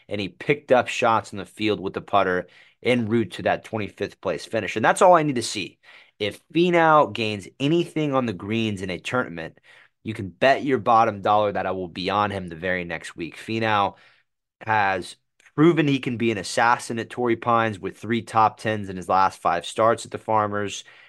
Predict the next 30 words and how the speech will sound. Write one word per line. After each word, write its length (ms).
and 180
he 160
is 140
without 440
a 40
doubt 480
your 200
best 320
top 260
twenty 300
option 400
this 180
week. 280
So 360
my 140
one 280
pick 240
to 60
place 300
for 140
the 80
Farmers, 680
it's 140
gonna 160
be 100
Tony 320
Finau 460
to 80
top 340
twenty 460